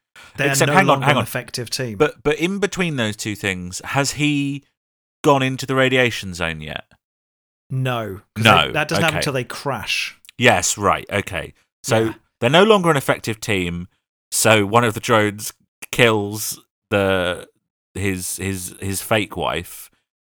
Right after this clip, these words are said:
Speaker 1: Yeah.
Speaker 2: Um, so she grassed herself up, basically.
Speaker 1: Yeah,
Speaker 2: She was like, "I'm having a
Speaker 1: absolutely.
Speaker 2: real problem," and they killed her, which is
Speaker 1: Yeah.
Speaker 2: <laughs> devastating for her, I'm sure.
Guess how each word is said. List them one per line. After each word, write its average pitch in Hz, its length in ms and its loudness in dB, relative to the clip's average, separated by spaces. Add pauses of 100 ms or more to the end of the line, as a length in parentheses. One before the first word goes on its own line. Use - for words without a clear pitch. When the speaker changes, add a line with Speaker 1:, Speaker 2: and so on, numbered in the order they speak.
(160)
Speaker 1:
Yeah. 98 200 8
Speaker 2:
Um, 95 340 -4 (420)
so 113 320 2
she 113 240 -2
grassed 170 320 6
herself 98 320 -2
up, 71 280 -6 (140)
basically. 82 720 -8
Speaker 1:
Yeah, - 140 -4
Speaker 2:
She 131 80 2
was 135 180 2
like, 117 160 6
"I'm 110 60 0
having 131 140 8
a - 40 4
Speaker 1:
absolutely. 110 220 2
Speaker 2:
real 113 180 8
problem," 98 380 4
and 92 100 -4
they 87 100 -2
killed 92 320 -2
her, 76 260 -8 (560)
which 107 200 -8
is 143 180 0
Speaker 1:
Yeah. 147 140 -2
Speaker 2:
<laughs> 147 120 0
devastating 101 560 0
for 90 140 -6
her, 82 240 -4
I'm 78 100 -10
sure. - 320 -12